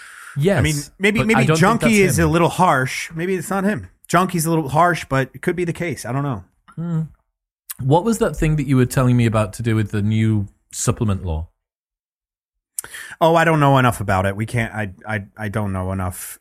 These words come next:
Speaker 2: Um,
Speaker 1: Okay,
Speaker 2: but
Speaker 1: well,
Speaker 2: it,
Speaker 1: I, I
Speaker 2: it's
Speaker 1: took a couple of notes down for people that are interested. So Senator Richard Durbin is trying to pass a bill.
Speaker 2: We call, we
Speaker 1: S-
Speaker 2: go by, we call him Dick Durbin 'cause
Speaker 1: Dick
Speaker 2: this is,
Speaker 1: Durbin?
Speaker 2: uh, yeah, Dick Durbin. This is an Illinois senator, bro. This is, you know,
Speaker 1: How, how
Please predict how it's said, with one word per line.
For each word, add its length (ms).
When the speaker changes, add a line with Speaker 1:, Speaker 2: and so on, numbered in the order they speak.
Speaker 2:
Um, 160
Speaker 1:
Okay, 180
Speaker 2:
but 120
Speaker 1:
well, 100
Speaker 2:
it, 180
Speaker 1:
I, 40
I 40
Speaker 2:
it's 100
Speaker 1:
took 140
a 60
couple 280
of 60
notes 280
down 220
for 80
people 240
that 140
are 60
interested. 560
So 100
Senator 500
Richard 540
Durbin 540
is 120
trying 240
to 80
pass 300
a 40
bill. 480
Speaker 2:
We 120
call, 200
we 80
Speaker 1:
S- 40
Speaker 2:
go 100
by, 240
we 120
call 160
him 120
Dick 320
Durbin 480
'cause 140
Speaker 1:
Dick 80
Speaker 2:
this 140
is, 160
Speaker 1:
Durbin? 80
Speaker 2:
uh, 140
yeah, 200
Dick 220
Durbin. 260
This 200
is 100
an 180
Illinois 520
senator, 420
bro. 260
This 180
is, 160
you 160
know, 180
Speaker 1:
How, 400
how 360